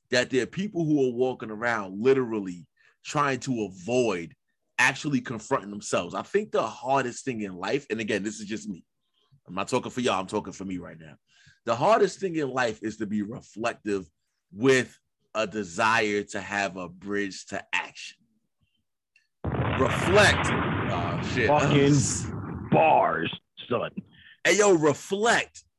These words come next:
Speaker 1: 'Cause I could tell you why I was fucked up. But why am I not gonna be fucked up the next go round?
Speaker 2: Yeah, yeah, but see, one thing to, to your, to your, to your point,
Speaker 1: Yeah,
Speaker 2: though,
Speaker 1: bro.
Speaker 2: right? Like, uh,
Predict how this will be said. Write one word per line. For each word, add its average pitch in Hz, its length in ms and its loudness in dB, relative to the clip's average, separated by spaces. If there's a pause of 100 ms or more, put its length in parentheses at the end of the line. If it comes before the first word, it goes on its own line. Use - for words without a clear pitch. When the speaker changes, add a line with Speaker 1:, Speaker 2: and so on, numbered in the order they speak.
(640)
Speaker 1:
'Cause 156 140 0
I 320 80 4
could 403 160 0
tell 381 180 2
you 247 80 2
why 190 160 2
I 139 60 2
was 127 160 -6
fucked - 300 -2
up. 131 200 4 (800)
But 127 380 4
why 143 260 6
am 175 120 2
I 165 80 4
not 147 280 0
gonna 135 160 -2
be 110 140 -4
fucked - 400 -4
up 110 160 -4
the 104 80 -4
next 104 320 -6
go 87 180 -8
round? 80 220 -18 (2750)
Speaker 2:
Yeah, 151 120 2 (120)
yeah, 156 80 4
but 127 180 0
see, 180 220 0 (160)
one 170 320 2
thing 156 220 -2
to, 180 100 0
to - 160 -4
your, 185 160 2 (240)
to 190 80 0
your, 165 160 2 (220)
to 180 80 0
your 160 100 2
point, 156 180 2
Speaker 1:
Yeah, 151 100 6
Speaker 2:
though, 117 40 4
Speaker 1:
bro. 104 80 2
Speaker 2:
right? 120 220 0
Like, 113 240 -4
uh, 107 240 -2